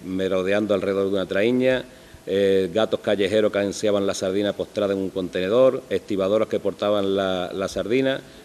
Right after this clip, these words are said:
de fuego, lata de sardina, bancos de sardina, de ángeles, de mantilla, de enfermera. Y ayer tarde, anoche, los vimos con esa alegoría de, de la muerte, ¿no? La verdad es que fue una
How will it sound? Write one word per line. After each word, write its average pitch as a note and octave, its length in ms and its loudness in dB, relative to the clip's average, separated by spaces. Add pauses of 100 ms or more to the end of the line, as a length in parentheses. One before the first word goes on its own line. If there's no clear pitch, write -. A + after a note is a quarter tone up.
de F2+ 180 0
fuego, B2 420 4
lata G#2+ 260 2
de G#2 80 2
sardina, B2 500 0 (760)
bancos A2 580 0
de G#2 100 0
sardina, A#2 480 2
de G#2+ 100 4
ángeles, A#2 280 2
de G#2+ 60 0
mantilla, G#2 420 0
de G#2+ 80 2
enfermera. A2+ 500 0 (300)
Y A2 140 0
ayer C3 420 4 (180)
tarde, B2 420 2 (1000)
anoche, A#2+ 520 -2 (220)
los G2 240 -2
vimos A2 440 0 (400)
con G2 140 0
esa A2 160 0
alegoría G#2 380 4
de, G2 420 2
de F#2 160 -4
la F#2+ 100 0
muerte, A#2 280 0
¿no? G#2+ 80 -2
La G2 100 0
verdad F2+ 220 -2
es F#2+ 60 -4
que G#2 400 0
fue G2+ 140 -2
una F#2+ 440 -6